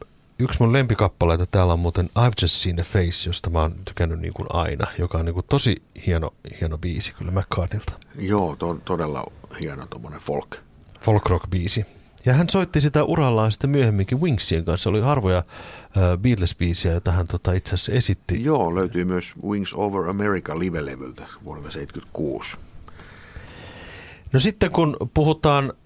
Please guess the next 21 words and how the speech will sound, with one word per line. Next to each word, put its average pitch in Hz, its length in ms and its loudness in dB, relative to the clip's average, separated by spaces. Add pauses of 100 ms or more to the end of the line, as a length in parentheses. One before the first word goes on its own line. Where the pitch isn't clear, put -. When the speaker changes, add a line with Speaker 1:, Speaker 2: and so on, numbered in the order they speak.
(120)
Speaker 1:
puhutaan 135 460 2
tota 123 260 2
noin 123 240 4
niin 117 240 2 (260)
tämän 135 260 4
levyn 107 280 2
B-puolesta, 104 760 2
niin 95 320 0
ei 139 200 4
voida 107 340 4
ohittaa 101 460 4
Yesterdaytä, 101 840 4 (560)
huolimatta 98 460 2
siitä, 101 440 2
että - 340 -2 (220)
varmaan 90 520 2 (200)
jokainen 95 640 0 (280)
suurin 90 300 0
piirtein 90 300 0
maailman 98 360 2
ihminen 87 500 0